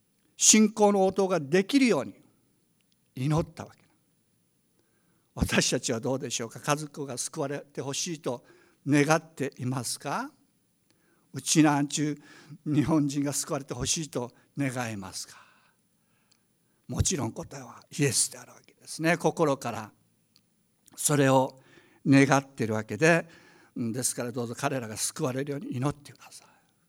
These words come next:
「いや、でもうちの親は、旦那は、妻は、子供たちは、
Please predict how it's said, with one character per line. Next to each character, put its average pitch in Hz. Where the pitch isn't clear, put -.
「い 160
や、 175
で 180
も 170
う 160
ち -
の 160
親 139
は、 127
旦 151
那 139
は、 135
妻 156
は、 117
子 -
供 143
た 175
ち -
は、 120